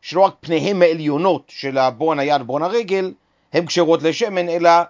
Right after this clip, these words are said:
גם הצדדים שלהם. ואחד, לפסול צידי צדדים של הבעונות למתן שמן,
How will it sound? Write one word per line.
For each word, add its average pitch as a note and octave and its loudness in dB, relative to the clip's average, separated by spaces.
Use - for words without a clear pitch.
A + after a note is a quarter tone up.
גם D#3+ -4
הצדדים D#3 -4
שלהם. G#2 -12
ואחד, A3 4
לפסול G#3+ -8
צידי F3+ -6
צדדים C#3+ -4
של B2+ -4
הבעונות A#2+ -2
למתן B2 -4
שמן, G#3+ -2